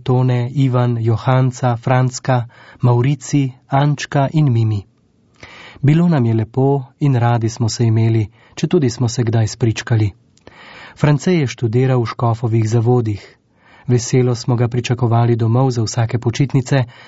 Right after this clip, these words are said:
potem nam je pa rad nagajal. Veliko smo peli. Francel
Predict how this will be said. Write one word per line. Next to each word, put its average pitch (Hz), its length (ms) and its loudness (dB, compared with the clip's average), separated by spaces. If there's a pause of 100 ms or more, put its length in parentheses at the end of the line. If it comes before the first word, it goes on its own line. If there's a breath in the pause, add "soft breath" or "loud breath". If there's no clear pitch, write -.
(340 loud breath)
potem 170 360 2
nam 131 160 2
je 120 120 0
pa 110 120 -4
rad 123 260 -2
nagajal. 113 560 0 (460)
Veliko 123 400 2
smo 117 220 0
peli. 117 440 0 (500 loud breath)
Francel 131 540 0